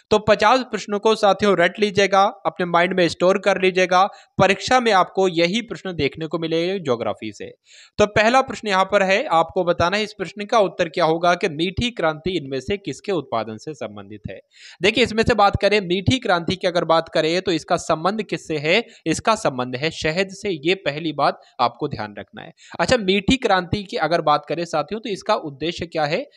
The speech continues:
इसका उद्देश्य ये है कि शहद के उत्पाद किया जाए यानी कि शहद का उत्पादन किया जाए, तो इसमें वैज्ञानिक पद्धति को अपनाया जाए और किसान लोग जो है वैज्ञानिक पद्धति को अपनाकर अपनी आय में इजाफा कर लें।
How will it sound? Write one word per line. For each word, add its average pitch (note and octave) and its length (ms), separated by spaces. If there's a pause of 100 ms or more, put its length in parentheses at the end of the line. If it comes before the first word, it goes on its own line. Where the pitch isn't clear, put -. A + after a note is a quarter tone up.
(180)
इसका - 300
उद्देश्य F#3 440
ये E3+ 160
है F3 140
कि A#3 160
शहद G#3 340
के G#3+ 120
उत्पाद D#3 600
किया F#3 140
जाए G#3 140
यानी D#3 200
कि E3+ 140
शहद D3+ 300
का D#3+ 140
उत्पादन C3 520
किया D#3 160
जाए, E3 280 (380)
तो E3+ 440
इसमें F#3+ 280
वैज्ञानिक D3+ 540
पद्धति C3+ 340
को E3+ 140
अपनाया C3+ 400
जाए F3 280 (240)
और D3+ 280
किसान F#3+ 340
लोग F#3+ 260
जो E3+ 80
है G3 140
वैज्ञानिक E3+ 560
पद्धति D3 320
को F#3+ 120
अपनाकर C#3 580
अपनी E3 400
आय B2+ 180
में D#3 140
इजाफा A#2+ 440
कर G#2 200
लें। A#2 100